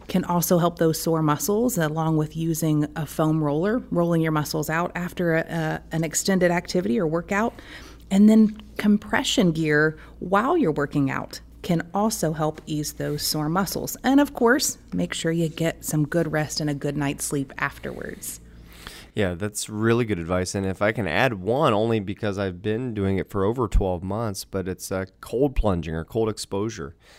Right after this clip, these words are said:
Speaker 2: Um,
Speaker 1: Yeah.
Speaker 2: you know, making sure you breathe through it, but, you know, really trying to accelerate recovery in your muscles can, uh,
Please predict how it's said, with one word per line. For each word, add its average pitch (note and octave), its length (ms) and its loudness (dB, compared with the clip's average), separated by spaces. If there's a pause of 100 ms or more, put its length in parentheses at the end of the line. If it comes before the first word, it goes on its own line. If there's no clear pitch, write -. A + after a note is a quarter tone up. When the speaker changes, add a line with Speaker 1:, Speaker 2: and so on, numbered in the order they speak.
(160)
Speaker 2:
Um, G#3 80 -14
Speaker 1:
Yeah. A3+ 460 -10
Speaker 2:
you - 100 -6
know, F2+ 160 -8
making G#2+ 300 -4
sure A2 160 -2
you G#2 100 0
breathe A2 300 0
through A2+ 240 -2
it, G2 60 -6
but, - 280 -6
you F#2+ 60 -6
know, E2+ 100 -4
really A#2 400 -2
trying G#2+ 220 -2
to F#2+ 40 -4
accelerate G2 480 -4
recovery F#2 440 -4
in E2 60 -8
your E2 100 -8
muscles F2 480 -8
can, E2 360 -8
uh, D#2 200 -10